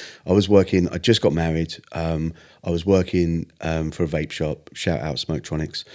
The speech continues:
Um, and, uh, you know, but the great guys, but I'd kind of reached that ceiling of my career there. Do you know what I mean? And I was like, the pay was, was, was decent. Um, but I'm like, "This is not gonna,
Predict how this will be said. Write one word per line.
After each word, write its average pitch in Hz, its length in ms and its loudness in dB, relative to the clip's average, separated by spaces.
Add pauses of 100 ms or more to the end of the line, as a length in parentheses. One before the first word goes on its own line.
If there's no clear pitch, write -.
(400)
Um, 90 540 4 (220)
and, 87 320 0
uh, 82 280 2 (240)
you 95 100 2
know, 80 140 2
but 87 380 0
the 90 120 -2 (180)
great 98 260 6
guys, 80 400 -2
but - 400 -2 (960)
I'd 101 140 0
kind 107 160 6
of 92 100 6
reached 101 300 2
that 85 320 0
ceiling 90 420 0
of 78 100 -4
my 82 140 0
career 92 380 0
there. - 240 -10
Do - 120 -10
you - 20 -4
know 85 80 -2
what 92 80 2
I - 40 4
mean? 80 100 2
And 80 120 -2
I 82 80 0
was 80 220 -2
like, 78 360 -6 (680)
the - 60 -20
pay 110 260 6
was, 90 440 6
was, 82 300 -2
was 73 160 -6
decent. 82 540 0 (280)
Um, 82 460 -2 (640)
but 85 120 0
I'm 90 140 2
like, 85 480 -2 (400)
"This - 180 -4
is 95 100 -6
not 98 280 2
gonna, 80 360 -2